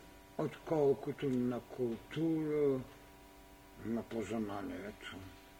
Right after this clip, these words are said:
Страх, страх.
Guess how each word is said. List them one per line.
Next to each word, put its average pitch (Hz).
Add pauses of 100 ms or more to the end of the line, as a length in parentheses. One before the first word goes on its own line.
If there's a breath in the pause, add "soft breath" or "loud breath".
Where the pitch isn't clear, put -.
(460)
Страх, 151 (1500)
страх. -